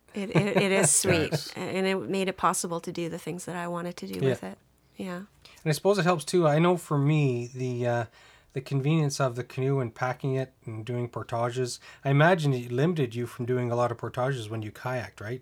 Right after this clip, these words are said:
Speaker 2: Like, you could do them, but they're not that easy.
Speaker 1: Yeah.
Speaker 2: Especially you having to unpack and repack everything.
Speaker 3: Yeah, we've seen some of the videos you've done where you're, well, you did the one with Kevin Callan.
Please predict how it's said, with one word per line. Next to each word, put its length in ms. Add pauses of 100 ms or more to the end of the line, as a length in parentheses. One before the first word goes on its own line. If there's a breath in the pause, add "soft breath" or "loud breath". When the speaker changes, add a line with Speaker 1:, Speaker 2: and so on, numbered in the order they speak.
Speaker 2:
Like, 260
you 260
could 220
do 200
them, 160
but 160
they're 100
not 280
that 220
easy. 560
Speaker 1:
Yeah. 240
Speaker 2:
Especially 320
you 100
having 240
to 160
unpack 600
and 120
repack 400
everything. 540 (260 soft breath)
Speaker 3:
Yeah, 140
we've 140
seen 160
some 160
of 80
the 60 (140)
videos 200
you've 160
done 160
where 120
you're, 400 (680 soft breath)
well, 160
you 120
did 100
the 80
one 140
with 120
Kevin 220
Callan. 360